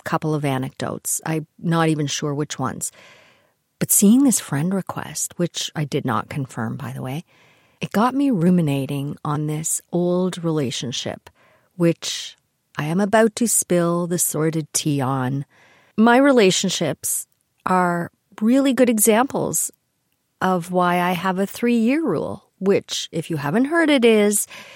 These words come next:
it is very risky to marry, buy real estate, or have a baby with someone you've been with for less than three years. Why? I think it takes women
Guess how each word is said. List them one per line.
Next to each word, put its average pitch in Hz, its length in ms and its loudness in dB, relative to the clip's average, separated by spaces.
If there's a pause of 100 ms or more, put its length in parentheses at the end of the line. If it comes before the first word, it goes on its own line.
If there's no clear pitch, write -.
(360)
it 165 140 0
is 156 180 -2
very 180 360 6
risky 208 480 4
to - 160 -2
marry, 165 460 0
buy 147 200 -2
real 156 280 4
estate, 190 500 2
or 147 160 -4
have 175 260 -4
a 254 80 2
baby 254 460 2
with 233 200 2
someone 175 500 2
you've 165 300 -2
been 160 320 2
with 143 220 -2
for - 280 -6
less 120 340 -2
than 151 220 -4
three 139 320 -8
years. 135 600 -4 (480)
Why? 151 640 2 (420)
I 214 300 4
think 175 520 -2
it 165 140 -4
takes 160 340 -4
women 151 520 -2